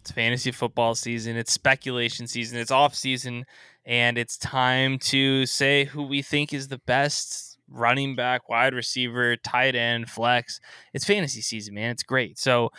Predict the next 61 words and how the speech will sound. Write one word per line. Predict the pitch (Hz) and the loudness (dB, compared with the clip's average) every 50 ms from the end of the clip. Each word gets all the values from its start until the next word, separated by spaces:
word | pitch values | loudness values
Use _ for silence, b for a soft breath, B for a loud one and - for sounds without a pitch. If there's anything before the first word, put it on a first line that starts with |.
| B B B B _ | B B B B _
what | 131 139 | 0 4
we | 147 160 | 4 4
wanna | 165 165 170 | 4 4 4
do | 160 165 165 | 2 2 2
for | 156 165 160 | 4 4 4
our | 156 143 | 4 4
listeners | 120 131 127 - - 131 131 131 131 131 - - | 2 -2 -4 -2 -2 0 2 2 0 0 -2 0
is | 131 123 120 120 117 117 | 2 2 4 2 2 0
give | - 123 123 127 | 0 0 0 0
a | 131 120 | 0 -2
breakdown | 110 117 110 117 123 - 113 - 107 104 | 0 0 0 0 0 -2 -2 -2 -2 -4
of | 104 104 104 117 - - _ | -4 -6 -6 -10 -14 -8 _
our | - 113 110 | 0 0 0
fantasy | - - 120 120 123 131 - - 123 | 0 -2 -2 0 0 0 0 -2 -2
running | 117 113 113 117 120 113 | 0 0 0 0 0 -2
backs | 107 101 104 104 - - | -2 -2 -4 -4 -6 -6
this | 113 110 - - | -6 -4 -4 -4
year. | - 107 107 107 110 127 - | -2 -2 -4 -4 -4 -6 -4
Um, | 113 113 110 110 107 107 107 107 107 107 107 110 | 0 2 4 4 4 4 4 2 0 -2 -2 0
we | 123 127 | 0 2
love | 123 131 135 139 143 | 4 4 2 2 2
the | 147 135 | 0 0
site | - 147 135 135 123 | 2 2 2 2 0
Fantasy | - 139 131 131 135 131 - 123 | -2 -2 0 0 0 0 -2 -2
Pros. | 110 - - 120 120 120 123 120 117 | -4 0 2 2 4 4 2 0 0
We | 113 117 117 | -2 -6 -4
think | - 127 123 123 | -2 -2 -2 0
they | - 117 113 | 0 0 2
map | 117 113 117 117 - | 2 2 0 2 2
it | - | 2
out | 120 120 107 - | 2 2 2 0
pretty | - 120 113 | -2 -2 -2
well. | 107 110 127 135 135 131 131 131 - b b b b b b _ | 0 4 6 6 6 6 4 2 -2 b b b b b b _
Um, | 120 117 113 110 110 107 107 107 104 | 2 4 6 6 6 4 2 0 0
we | 113 117 | 0 2
have | 127 120 | 2 2
a | 120 | 2
lot | 113 113 113 | 2 2 2
of | 117 120 | 2 2
things | - 139 131 | 0 -4 2
that | 127 117 | 4 4
we | 127 | 4
disagree | 120 123 120 - - 127 131 147 | 4 2 -2 -2 0 2 2 4
with | 160 170 170 - | 4 4 2 4
on | 160 156 156 156 | 2 2 4 4
there, | 156 160 160 156 | 4 4 4 4
which | 143 131 - | 2 0 0
will | 117 117 117 | -4 -2 0
make | 120 123 123 | 0 0 0
this | - 113 - - | -2 -4 -4 -2
episode | 113 110 - 120 - 113 104 101 | -4 -6 -6 -4 -4 -4 -4 -2
fun. | - - 123 120 120 120 117 | 0 2 2 2 2 -2 0
But | 107 117 113 110 | 2 2 2 4
I | 113 123 120 | 4 2 2
think | - - 127 123 117 - | 2 0 -4 -4 -2 0
out | 120 117 120 | 2 2 4
of | 120 113 107 107 | 2 0 0 -2
all | - 107 113 117 | -2 2 2 2
the | 113 110 | 2 0
websites | 107 113 113 113 110 - - 113 110 110 107 - - | 0 0 -2 0 0 0 2 2 2 2 0 -2 -2
like | 110 104 104 - | 0 0 0 0